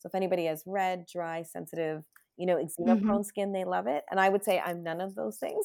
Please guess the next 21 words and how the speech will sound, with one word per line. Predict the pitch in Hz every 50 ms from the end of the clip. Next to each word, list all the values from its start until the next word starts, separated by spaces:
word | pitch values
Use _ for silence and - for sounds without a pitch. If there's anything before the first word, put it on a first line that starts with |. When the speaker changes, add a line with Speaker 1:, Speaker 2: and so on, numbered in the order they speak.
| - -
Speaker 1:
<laughs> | - 320 -
and | 269 240 220
I | 196 190
still | 214 - - - 196 180
love | 175 170 165 285
it. | 285 - -
It's, | - 294 269 - -
um, | 170 160 160 156 156 - - - _
Speaker 2:
<laughs> | _ _ _ _
Speaker 1:
so | - -
I | 226 220
think | 226 233 233
it's | 262 269 269 269 - -
the | 208 196 175 190 - 180 175
greatest | 180 175 165 175 180 175 175 180 190 185 - -
way | 180 175 165 160 160 156 156 160 165 160 _ _ _ _ _ _ _ _ -
to | - 202
me | 190 185 180 185 185 180
to | - 175
dip | 160 156 175 170 165 -
yourself | - 170 165 160 160 - 170 151 151 151 147